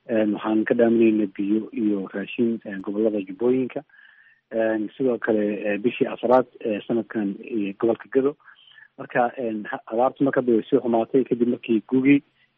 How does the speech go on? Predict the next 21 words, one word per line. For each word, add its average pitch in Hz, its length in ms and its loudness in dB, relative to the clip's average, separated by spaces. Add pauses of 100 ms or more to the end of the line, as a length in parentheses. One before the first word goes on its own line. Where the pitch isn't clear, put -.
(160)
iyo 113 120 -4
beertii, 117 580 0
ee, 113 160 -6
roobkii, 113 540 -4 (500)
een, 110 400 -6
aanu 110 260 -4
sidii 123 220 -2
la 110 80 -4
rabay 110 200 -4
u 135 60 -8
di'in. 139 360 -6 (640)
Taa 123 120 -2
waxay 123 200 -2
keentay 113 260 -6
abaartu 120 260 -2
inay 110 140 -2
baahdo 104 400 -8
ay 120 160 -8
gaarto 104 320 -8
ilaa 110 200 -4
iyo, 101 340 -8